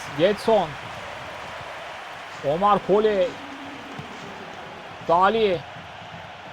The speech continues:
Cenk Tosun. Cenk aldı. Cenk vurdu. Savunma. Badu Ndiaye. Emre Akbaba.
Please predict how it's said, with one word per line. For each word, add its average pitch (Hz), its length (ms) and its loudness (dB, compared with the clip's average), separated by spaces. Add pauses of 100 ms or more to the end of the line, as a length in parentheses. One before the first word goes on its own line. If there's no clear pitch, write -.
Cenk 185 200 0
Tosun. 220 400 6 (120)
Cenk 233 260 2
aldı. 240 480 8 (1040)
Cenk 269 340 6
vurdu. 294 420 10
Savunma. 175 720 6 (160)
Badu 233 380 6
Ndiaye. 233 680 8 (1400)
Emre 175 300 4
Akbaba. 220 680 8